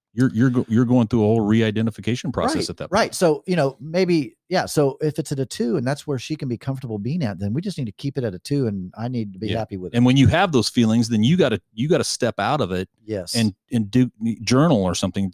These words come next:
Speaker 1: You know, "What's
Speaker 2: Yep.
Speaker 1: going on with me? What, you know, why am I a little thirsty here?"
Speaker 2: Yep. So to
Speaker 1: You're
Speaker 2: the
Speaker 1: de-,
Speaker 2: women
Speaker 1: you're dehydrated in some way.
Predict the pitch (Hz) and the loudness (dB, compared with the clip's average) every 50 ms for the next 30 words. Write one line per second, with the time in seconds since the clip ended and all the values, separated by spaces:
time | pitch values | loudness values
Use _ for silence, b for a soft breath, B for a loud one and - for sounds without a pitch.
0 | _ - 113 120 143 175 160 123 165 185 - - - 285 285 254 233 233 240 254 | _ -2 0 0 2 0 0 -2 -4 -4 -4 -2 2 4 4 6 6 6 6 6
1 | 254 220 131 110 101 90 87 90 107 139 160 - _ - 147 135 127 123 123 135 | 6 6 4 4 2 0 0 2 2 2 0 0 _ -4 0 2 2 4 4 4
2 | 165 180 175 170 165 165 165 165 147 147 _ - 143 143 139 127 - 151 156 - | 2 2 0 0 0 0 0 -2 -2 -6 _ -6 -2 -2 -2 -2 -2 -4 -6 -6
3 | - - 98 - - - - - _ - 113 101 - _ b b b b b b | -6 -6 -6 -8 -8 -12 -14 -14 _ -8 -8 -8 -10 _ b b b b b b
4 | b b - - 156 151 143 - _ _ _ _ - 147 127 151 143 - 143 139 | b b 0 2 2 2 2 -2 _ _ _ _ 0 2 2 4 4 4 2 2
5 | - 110 120 131 147 143 131 117 127 123 120 110 - 120 120 131 143 139 127 117 | 2 2 2 2 2 2 2 2 4 4 4 4 2 0 0 0 0 0 2 2
6 | 107 101 95 90 92 90 87 - - 92 87 82 65 58 - | 2 2 0 -2 -4 -4 -4 -4 -4 -4 -4 -4 -6 -10 -12